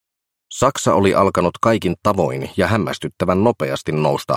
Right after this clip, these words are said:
alennuksen tilastaan. Suuren maailman asiat ja kansakuntien väliset suhteet olivat toisen maailmansodan ratkaisuvaiheitten ajoista muuttuneet paljon, ja muutokset havaittiin myös Taivalkoskella.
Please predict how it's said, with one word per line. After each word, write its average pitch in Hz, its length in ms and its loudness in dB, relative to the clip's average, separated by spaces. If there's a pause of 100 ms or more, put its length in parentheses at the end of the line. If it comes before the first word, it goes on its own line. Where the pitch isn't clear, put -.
(140)
alennuksen 64 580 -4
tilastaan. - 680 -10 (960)
Suuren 85 380 2
maailman 78 420 2
asiat 80 440 0 (140)
ja 87 140 0
kansakuntien 90 720 0
väliset 80 320 -2
suhteet 76 640 -4 (500)
olivat 95 340 0
toisen 95 280 2
maailmansodan 82 640 0
ratkaisuvaiheitten 73 960 -2
ajoista 76 440 -2
muuttuneet 69 600 -6
paljon, - 540 -2 (460)
ja 87 120 2
muutokset 92 500 0
havaittiin 73 560 0
myös 82 220 0
Taivalkoskella. - 960 -8